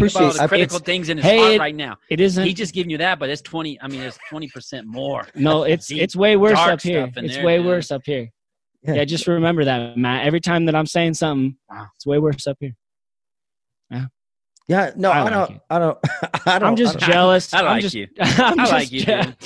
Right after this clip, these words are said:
Speaker 3: <laughs> I'm just jealous.
Speaker 2: Uh, hey, no,
Speaker 3: Just
Speaker 2: look, look at
Speaker 3: jealous.
Speaker 2: this arm. Look at this arm here
Speaker 3: Yeah,
Speaker 2: that has
Speaker 3: that's,
Speaker 2: his microphone.
Speaker 3: that's way better
Speaker 2: He's got
Speaker 3: than
Speaker 2: a
Speaker 3: the arm that
Speaker 2: red,
Speaker 3: you've got, Matt.
Speaker 2: red wire, uh,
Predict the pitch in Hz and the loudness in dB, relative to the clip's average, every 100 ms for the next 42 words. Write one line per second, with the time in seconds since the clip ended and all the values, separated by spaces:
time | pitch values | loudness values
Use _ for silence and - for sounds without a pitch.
0 | - - - 240 220 226 254 - - 131 | -20 -14 -4 -2 0 -2 -4 -4 0 2
1 | 131 135 139 - - 143 151 147 175 185 | 2 0 -4 -10 -10 -2 0 0 0 -2
2 | 143 170 - 135 104 175 113 190 180 139 | 0 -2 -2 -8 -2 0 2 0 0 0
3 | 143 165 113 110 165 151 131 135 156 156 | 0 0 -2 -4 -2 -2 0 -2 -2 -4
4 | 165 170 131 127 139 131 117 131 139 135 | -4 -6 -4 -4 -4 -8 -4 -2 -2 -2
5 | 147 165 147 131 147 143 139 131 131 131 | 0 2 4 4 6 6 4 4 4 2
6 | 131 131 156 165 131 135 123 110 110 143 | 2 2 2 2 2 2 0 -2 0 0
7 | 160 147 147 151 156 156 151 _ _ _ | 0 0 0 2 2 0 -4 _ _ _
8 | _ _ _ _ - 123 | _ _ _ _ -4 -2